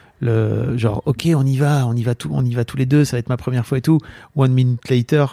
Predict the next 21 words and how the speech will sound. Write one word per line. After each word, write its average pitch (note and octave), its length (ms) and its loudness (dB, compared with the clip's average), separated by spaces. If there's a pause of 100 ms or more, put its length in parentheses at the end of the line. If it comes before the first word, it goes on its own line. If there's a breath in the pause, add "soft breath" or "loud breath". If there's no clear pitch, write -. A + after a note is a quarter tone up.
ok, C#3+ 260 -4
c'est B2 160 -6
plié, C3+ 320 -2
quoi, A#2 180 -6
tu B2 140 -10
vois. A#2+ 140 -6 (460 loud breath)
Et A2+ 280 0
c'est - 180 -6
trop - 240 2
cool F#3+ 260 2
de C#3 60 4
le C3 80 4
montrer B2 260 -2
comme A#2+ 160 -4
ça D#3+ 180 -2
et - 20 0
où A#2 160 0
la A2+ 100 0
meuf B2 220 -4
lui B2 100 -4
dit, A2+ 260 -2